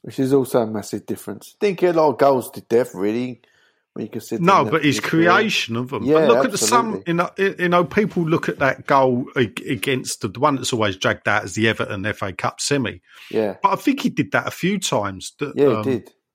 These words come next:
Speaker 2: some weren't so devised, some were. So
Speaker 1: Yeah. Yeah.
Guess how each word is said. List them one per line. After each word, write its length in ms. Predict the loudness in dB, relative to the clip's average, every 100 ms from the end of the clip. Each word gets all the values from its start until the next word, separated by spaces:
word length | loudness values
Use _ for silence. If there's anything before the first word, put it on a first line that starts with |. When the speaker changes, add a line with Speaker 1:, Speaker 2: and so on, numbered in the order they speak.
| _ _ _ _ _ -16
Speaker 2:
some 320 | -4 0 0 2
weren't 280 | 2 2
so 140 | -2 -2
devised, 560 | -2 0 0 0 -6 _ -20 -20 -20 -12
some 400 | -4 2 2 2
were. 340 | 2 2 2 -2 _ _
So 460 | -16 -8 -4 -4 -8 _ _ _ _
Speaker 1:
Yeah. 420 | -4 0 2 0 -4 _ _ _ _ _ _ _ _ _ _ _ _ _ _ _ _ _ -10
Yeah. 240 | -6 -6